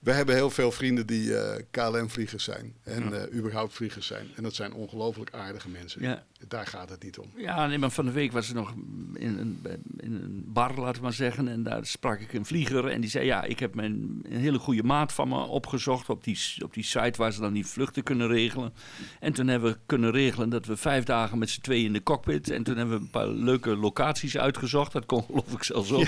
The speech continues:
Speaker 1: Ja.
Speaker 2: Ja, hij zegt, "Ik heb een ontzettend leuke week achter de rug." Dat
Speaker 1: Ja.
Speaker 2: g-, dat gun je natuurlijk ook iedereen,
Speaker 1: Tuurlijk.
Speaker 2: maar dat zijn wel emolumenten die je,
Speaker 1: Ja.
Speaker 2: ja, gemakshalve, ja, ik heb ook wel eens met een verkeersvlieger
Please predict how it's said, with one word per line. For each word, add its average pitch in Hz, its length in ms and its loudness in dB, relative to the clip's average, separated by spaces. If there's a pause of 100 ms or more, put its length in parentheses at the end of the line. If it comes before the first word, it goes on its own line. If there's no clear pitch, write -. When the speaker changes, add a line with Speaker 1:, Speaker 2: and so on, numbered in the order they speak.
Speaker 1:
Ja. 131 120 2 (340)
Speaker 2:
Ja, 185 120 4
hij 123 120 2
zegt, 139 180 0
"Ik 147 60 2
heb 131 80 -4
een 139 60 0
ontzettend 143 400 0
leuke 135 220 4
week 190 240 2
achter 143 240 -2
de 110 80 0
rug." 107 100 0
Dat 135 120 0
Speaker 1:
Ja. 160 100 4
Speaker 2:
g-, 101 260 -6
dat 117 160 -2
gun 165 240 4
je 143 100 8
natuurlijk 127 380 2
ook 120 80 -2
iedereen, 143 420 6
Speaker 1:
Tuurlijk. 135 200 4
Speaker 2:
maar 131 220 0
dat 135 160 -2
zijn 135 180 2
wel 165 200 2
emolumenten 127 1040 6
die 127 260 6
je, 127 160 4 (400)
Speaker 1:
Ja. 151 80 -2
Speaker 2:
ja, 123 160 2
gemakshalve, 127 800 0
ja, - 280 -2 (240)
ik - 180 -10
heb 156 120 0
ook 147 100 4
wel 123 100 4
eens 113 80 0
met 123 140 2
een 120 80 0
verkeersvlieger 113 840 -2